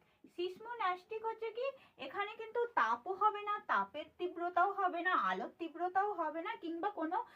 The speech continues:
রাসায়নিক পদার্থের তীব্রতা হবে না। তাহলে কি হবে ম্যাম? তাহলে হবে এখানে স্পর্শ, এখানে যে চলনটা হবে,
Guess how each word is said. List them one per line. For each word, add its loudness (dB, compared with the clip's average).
রাসায়নিক 0
পদার্থের -4
তীব্রতা -2
হবে -2
না। -6
তাহলে 4
কি 8
হবে 6
ম্যাম? 6
তাহলে 6
হবে 0
এখানে 0
স্পর্শ, 2
এখানে 0
যে 2
চলনটা 2
হবে, 0